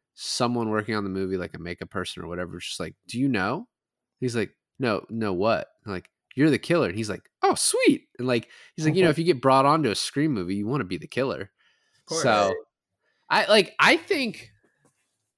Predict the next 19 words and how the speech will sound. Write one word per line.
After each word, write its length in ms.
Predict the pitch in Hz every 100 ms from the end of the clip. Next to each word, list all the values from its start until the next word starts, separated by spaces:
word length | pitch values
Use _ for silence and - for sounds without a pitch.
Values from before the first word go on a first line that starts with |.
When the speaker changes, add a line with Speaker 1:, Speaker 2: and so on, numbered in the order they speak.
| - _ _
Speaker 1:
Parker 380 | - 160 - 170
Posey 640 | - 127 127 117 107 82 _
could 220 | - 143
have 120 | 117
had 340 | - 120 110 104
a 120 | -
crazy 680 | - - - 123 120 107 101
turn 340 | - 104 95
as 140 | 82 -
the 80 |
killer. 320 | - - 76 76
Like, 180 | 95
I've 200 | 104 113
seen 240 | - 135 123
her 120 | 123
do 280 | 98 110 101
parts 340 | 101 98 -
like 160 | 117 113
that. 440 | 131 135 139 _